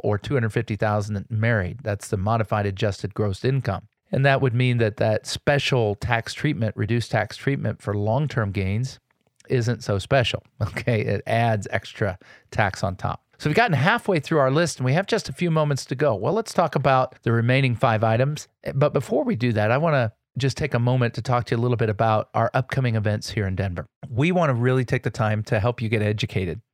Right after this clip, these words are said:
And so I'd really encourage you to sign up for one of our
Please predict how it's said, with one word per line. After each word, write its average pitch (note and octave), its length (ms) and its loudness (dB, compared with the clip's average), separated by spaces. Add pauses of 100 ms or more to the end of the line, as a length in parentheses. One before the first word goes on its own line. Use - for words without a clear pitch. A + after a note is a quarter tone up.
(120)
And B2 100 0
so F#3 80 2
I'd E3+ 100 0
really A#3+ 240 2
encourage D3 440 0
you B2 80 0
to A2 80 0
sign C#3+ 360 0
up A2+ 200 0
for A#2+ 100 0
one C#3 240 0
of C#3 100 0
our A#2 300 4